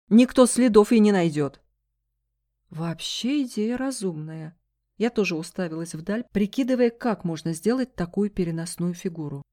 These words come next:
Бумага или плёнка не подойдёт. Там пол неровный, изогнётся и исказит воздействие.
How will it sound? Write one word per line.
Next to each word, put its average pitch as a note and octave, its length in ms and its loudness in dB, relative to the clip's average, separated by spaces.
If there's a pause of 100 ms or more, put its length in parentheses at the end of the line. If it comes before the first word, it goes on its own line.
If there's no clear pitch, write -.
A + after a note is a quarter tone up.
(760)
Бумага G3 580 -2
или F#3+ 320 -4
плёнка A3 720 -6
не F#3+ 200 -2
подойдёт. F3 640 -8 (460)
Там A3 200 2
пол G#3+ 200 4
неровный, E3 560 -2 (340)
изогнётся F#3+ 840 -2
и G3 140 0
исказит F#3 460 -2
воздействие. D#3 760 -6